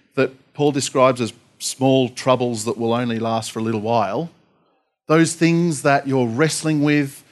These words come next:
that are a, a thorn in your side, that are a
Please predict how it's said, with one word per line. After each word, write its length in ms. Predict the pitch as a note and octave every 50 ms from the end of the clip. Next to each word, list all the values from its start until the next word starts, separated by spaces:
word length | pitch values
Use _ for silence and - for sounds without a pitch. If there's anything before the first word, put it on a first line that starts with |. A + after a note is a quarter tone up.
| _ _ _ _ _
that 160 | - B2+ B2
are 160 | B2 A#2+ A#2+ A#2+
a, 200 | A#2 A#2 A2+ -
a 100 | - A#2
thorn 400 | A2+ - - - D3+ E3 E3 D#3+
in 120 | D#3+ D#3 D3+
your 80 | D3
side, 460 | C3 - - C#3+ C3+ C#3 C#3 C3+ C3 A#2+
that 140 | B2 A#2
are 140 | A2+ A2 A2+
a 60 | A2+